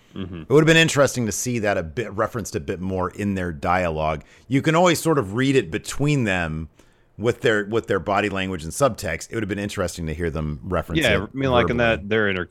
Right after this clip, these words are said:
Speaker 1: the interaction tonight, it was, you know, Seth, Seth was comfortable in Roman's presence.
Speaker 2: Yeah, right.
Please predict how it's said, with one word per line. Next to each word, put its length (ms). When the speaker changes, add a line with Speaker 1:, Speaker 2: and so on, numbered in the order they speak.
Speaker 1:
the 100
interaction 500
tonight, 340
it 60
was, 360
you 80
know, 180
Seth, 460
Seth 240
was 120
comfortable 560
in 100
Roman's 280
presence. 440
Speaker 2:
Yeah, 340
right. 320